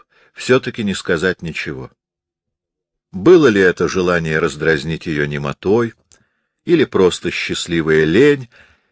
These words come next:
или бессознательная боязнь что-то в конец разрушить, бог весть. Глубоко засунув руки в карманы штанов, откинувшись к голубой стене,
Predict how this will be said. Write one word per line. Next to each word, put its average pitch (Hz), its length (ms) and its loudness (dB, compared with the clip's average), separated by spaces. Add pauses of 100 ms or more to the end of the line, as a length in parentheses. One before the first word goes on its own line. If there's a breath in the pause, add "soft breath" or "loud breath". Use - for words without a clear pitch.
(160 soft breath)
или 160 240 4
бессознательная 87 1000 -2
боязнь 82 680 0 (160 soft breath)
что-то - 380 -2
в - 80 -16
конец 78 540 -4
разрушить, 82 760 -8
бог 175 300 -2
весть. 69 400 -10 (1000)
Глубоко 147 540 4
засунув 135 560 -2
руки 113 240 -4
в - 80 -10
карманы 101 420 0
штанов, 110 680 0 (680 soft breath)
откинувшись 123 1000 -2 (260 loud breath)
к - 20 -12
голубой 110 540 4
стене, 117 520 0